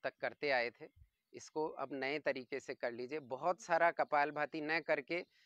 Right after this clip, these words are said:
इफेक्टिव वाला करना है। मैं इसको इस तरह की उपमा देता हूँ को हमको कपालभाति को रबड़ी की तरह नहीं बनाना है। रबड़ी क्या होती है?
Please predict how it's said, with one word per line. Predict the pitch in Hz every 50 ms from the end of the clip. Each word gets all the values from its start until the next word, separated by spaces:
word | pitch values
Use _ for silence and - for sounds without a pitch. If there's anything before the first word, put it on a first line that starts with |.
| _ _ _ _ -
इफेक्टिव | 139 - - 180 170 _ - 190 180 165
वाला | 165 147 143 139
करना | - - 120 120 127 127
है। | 127
मैं | 131 139 156 165 170
इसको | 160 - - - 185
इस | 160 - -
तरह | - 165 165 175
की | 170 - 196
उपमा | 170 143 - 160 165 170 156
देता | 151 160 151 - 147
हूँ | 151 160 175 190 _ - - _ _ _ -
को | 175 170
हमको | 165 165 165 156 - - 180 180 175 _
कपालभाति | - 135 - 151 151 156 165 160 165 165 147 156 175 156
को | - 196 190
रबड़ी | 170 156 156 139 151 180 202 202
की | 165 202 185
तरह | - 185 180 180
नहीं | 180 180 175 175
बनाना | 160 156 135 127 120 113 107
है। | 104 107
रबड़ी | 127 139 135 160 175 175
क्या | - 196 190
होती | 185 175 170 - 180 175
है? | 175 180